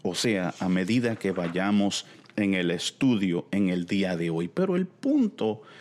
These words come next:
que quiero enfatizar, y lo estoy reenfatizando antes de entrar al Apocalipsis capítulo siete, en el pasaje que nosotros leímos,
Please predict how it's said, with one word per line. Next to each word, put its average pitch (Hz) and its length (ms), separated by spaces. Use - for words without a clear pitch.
que 104 120
quiero 127 300
enfatizar, 127 720
y 101 60
lo 92 120
estoy 117 440
reenfatizando 101 1800
antes 110 380
de 107 100
entrar 98 380
al 90 120
Apocalipsis 90 800
capítulo 101 600
siete, 113 520
en 92 160
el 87 140
pasaje 110 540
que 95 120
nosotros 107 460
leímos, 117 480